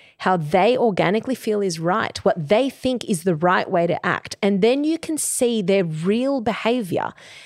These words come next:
and decide if it's a good match for you or if it's not. It's not about they're an asshole, they're this, they're that. Sometimes you see how someone just lives their life and you think, "Are we compatible? Is this actually a compatible thing?"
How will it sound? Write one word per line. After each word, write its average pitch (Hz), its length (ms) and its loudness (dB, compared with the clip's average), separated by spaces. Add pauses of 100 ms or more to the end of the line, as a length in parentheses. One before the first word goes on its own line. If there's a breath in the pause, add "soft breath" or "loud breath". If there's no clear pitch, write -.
(120)
and 208 220 4
decide 175 640 0
if - 180 -4
it's 196 140 -6
a 208 60 -6
good 196 280 -4
match 185 460 -2
for - 120 -2
you 156 300 0
or 175 220 0
if 175 160 -4
it's - 160 -8
not. - 440 -2 (580)
It's - 120 -6
not 254 140 6
about 226 220 4
they're 214 180 4
an 202 60 4
asshole, 202 280 4
they're 190 140 4
this, 190 160 0
they're 190 100 2
that. 185 180 2
Sometimes 277 420 -2
you 262 80 -4
see - 160 -2
how 240 100 0
someone 233 300 -2
just 220 160 -4
lives 202 320 0
their 220 160 2
life 156 260 0
and 202 140 -2
you 214 80 -2
think, 220 260 -4 (360 soft breath)
"Are 269 120 2
we 294 120 -2
compatible? 311 600 -2 (300)
Is 254 180 -2
this 320 140 -4
actually 269 320 -4
a 262 40 -4
compatible 247 440 -4
thing?" - 280 -6